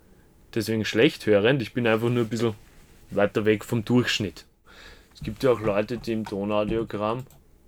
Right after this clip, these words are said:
über null liegen. Die hören halt manche Töne drüber, weil es einfach überdurchschnittlich besser ist. Also ich hab auch schon mal einen Patienten gehabt, der auf der Nulllinie war, ja. Voll der Durchschnitt.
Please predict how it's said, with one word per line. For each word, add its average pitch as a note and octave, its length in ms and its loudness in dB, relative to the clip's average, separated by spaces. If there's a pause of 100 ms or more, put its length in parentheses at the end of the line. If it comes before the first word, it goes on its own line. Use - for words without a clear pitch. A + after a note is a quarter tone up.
(360)
über D3 260 6
null G#2+ 260 0
liegen. F#2+ 240 -4 (380)
Die G2 140 -8
hören G#2 180 -6
halt G#2+ 160 -6
manche G#2 320 -6
Töne A2 260 -6
drüber, A2 460 -6
weil G2+ 100 -4
es G2+ 80 -4
einfach A2 240 0
überdurchschnittlich A2 840 -6
besser A2+ 400 -2
ist. - 200 -16 (220)
Also F#2+ 200 -4
ich F#2+ 140 -2
hab G#2 120 2
auch G#2+ 100 2
schon G#2+ 160 0
mal G#2 160 4
einen G2 140 0
Patienten F#2+ 480 -6
gehabt, - 240 -12
der F2 80 -6
auf - 500 -18
der F#2+ 80 -4
Nulllinie F#2 540 -6
war, E2+ 200 -8
ja. F2+ 160 -8 (800)
Voll A#2 200 4
der A2 80 0
Durchschnitt. G#2 420 -6